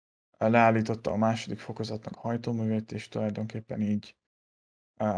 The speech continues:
elveszett a, a két műhold, és a küldetés is, eh, kudarc lett. Azóta már,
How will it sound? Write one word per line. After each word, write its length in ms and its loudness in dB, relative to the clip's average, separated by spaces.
elveszett 520 -2
a, 200 -2
a 80 -20
két 280 -6
műhold, 420 -6
és 200 -10
a 120 -12
küldetés 540 -4
is, 300 -12
eh, 220 -6
kudarc 420 -2
lett. 400 0
Azóta 460 6
már, 480 4